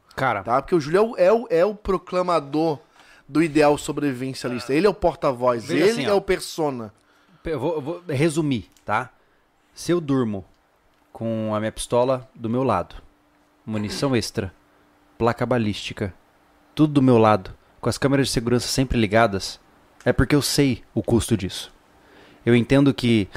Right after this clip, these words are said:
Speaker 1: alguém tem que dar a cara a tapa. Eu não sou o cara que vai aceitar que é o problema de outra pessoa. Alguém tem que fazer esse trabalho. E eu sei que os valores que eu pro-,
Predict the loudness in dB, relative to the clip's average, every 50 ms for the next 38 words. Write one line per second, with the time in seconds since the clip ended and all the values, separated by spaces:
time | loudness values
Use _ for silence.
0 | -20 -20 -8 0 2 2 2 4 4 2 2 2 -2 -4 -2 0 0 0 2 0
1 | -2 -2 0 0 -2 -2 -2 -2 -2 0 0 0 -2 -2 -2 0 0 0 0 0
2 | 0 0 0 0 -2 -4 -4 -2 -2 -2 -2 -6 -8 -10 -8 -4 -4 -2 -2 -2
3 | -4 -8 -10 -6 -2 0 0 0 0 -2 -2 0 0 0 0 0 0 0 -2 -4
4 | -4 -4 -6 -6 -6 -6 -4 -4 -4 -4 -6 _ _ _ _ _ _ _ -2 0
5 | 0 0 0 -2 0 0 0 0 0 -2 -2 -2 -4 -6 -6 -4 -4 -2 -2 -4
6 | -4 -4 -6 -4 -4 -2 0 0 2 2 0 0 -4 -10 _ _ _ _ _ _
7 | _ _ _ _ _ 0 2 2 2 2 -2 0 2 2 4 4 2 0 -2 -2
8 | -4 -4 -2 0 0 0 2 2 2 0 -2 -2 -4 -4 -4 -4 -4 -4 -6